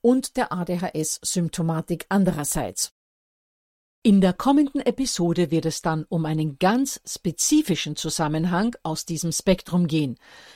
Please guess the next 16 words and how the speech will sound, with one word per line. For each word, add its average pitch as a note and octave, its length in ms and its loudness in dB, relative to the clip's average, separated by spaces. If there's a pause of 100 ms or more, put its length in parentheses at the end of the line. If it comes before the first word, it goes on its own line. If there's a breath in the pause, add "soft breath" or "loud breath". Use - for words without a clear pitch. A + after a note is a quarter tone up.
(140 loud breath)
denn G3 200 8
ich - 220 4
habe G#3 400 2
als E3 240 0
Interviewgast F3 1000 0 (320 loud breath)
einen E3+ 280 2
Klettertherapeuten, F#3 1300 2 (400 loud breath)
der D#3 160 2
selbst - 500 0
von D3+ 140 -4
A D3+ 180 -6
D D3+ 120 -4
H D3 100 -4
S - 220 -6
betroffen E3 520 -2
ist, - 380 -4